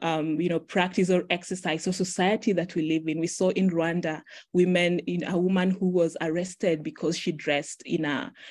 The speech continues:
in an immoral way, right? So, and it raises questions of law and morality as well. So we see in these laws, um, we see that these laws actually restrict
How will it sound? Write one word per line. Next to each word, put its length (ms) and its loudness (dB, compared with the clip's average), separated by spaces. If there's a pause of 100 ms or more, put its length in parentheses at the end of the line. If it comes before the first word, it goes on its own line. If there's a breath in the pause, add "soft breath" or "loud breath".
(120)
in 100 2
an 120 0
immoral 600 6
way, 320 6
right? 260 0
So, 120 -2
and 120 -4
it 100 -6 (100)
raises 320 4
questions 560 -2
of 160 -4
law 260 2
and 180 0
morality 720 -2
as 180 -8
well. 240 -4 (280 loud breath)
So 100 6
we 100 8
see 220 6
in 80 10
these 300 4
laws, 500 8
um, 500 2 (960)
we 60 4
see 140 4
that 240 2
these 200 6
laws 360 6
actually 380 2
restrict 720 0